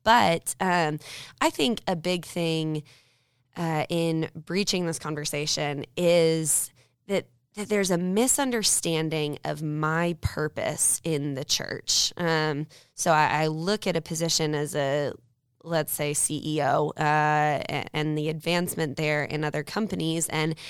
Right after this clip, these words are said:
yes, that's about proving that I can do a job and proving how hard I can work and, and moving up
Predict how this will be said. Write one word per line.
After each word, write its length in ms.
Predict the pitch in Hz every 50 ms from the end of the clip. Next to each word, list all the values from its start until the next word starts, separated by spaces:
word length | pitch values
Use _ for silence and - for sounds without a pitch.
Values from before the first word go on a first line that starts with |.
| - - - - -
yes, 300 | - 170 160 190 214 220
that's 280 | - - 170 190 - -
about 480 | 214 175 170 147 139 147 127 - _ - _ _ _ _ _ _ -
proving 480 | - - 220 233 247 220 226 214 202
that 120 | 175 165 -
I 180 | - 156 165 170
can 220 | - - 170 160
do 160 | 147 156 156
a 80 | 143 156
job 280 | 151 156 143 139 143 156
and 160 | 151 156 156
proving 420 | - - 190 190 180 185 175 170
how 200 | 165 156 160 156
hard 220 | 151 165 151 147 147
I 60 | 147
can 180 | 135 160 156
work 240 | 156 151 151 151 -
and, 80 | - 147
and 380 | 139 98 151 151 151 160 156
moving 360 | 156 156 170 175 170 170 156 156
up 280 | 156 156 147 - -